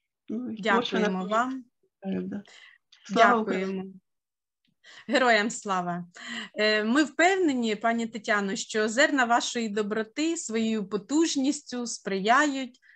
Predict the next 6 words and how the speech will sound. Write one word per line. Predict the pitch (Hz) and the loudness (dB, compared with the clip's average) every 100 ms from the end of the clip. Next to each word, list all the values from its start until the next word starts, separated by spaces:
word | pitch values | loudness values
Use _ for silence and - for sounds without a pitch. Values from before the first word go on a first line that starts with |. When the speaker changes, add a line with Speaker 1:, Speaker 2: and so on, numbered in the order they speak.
| _ | _
Speaker 2:
наближенню | 208 202 202 277 269 247 233 | -6 -4 0 -2 -2 -2 -2
нашої | 208 208 247 202 180 | 0 -2 -4 -4 -4
велик-, | 185 196 285 - | -4 -4 -4 -6
великої | 185 208 311 320 254 220 | -6 -2 -2 -2 -8 -8
української | 202 196 202 233 226 - 214 | -10 -10 -6 -6 -8 -8 -8
перемоги. | 196 190 180 180 190 180 202 | -8 -10 -10 -12 -14 -20 -20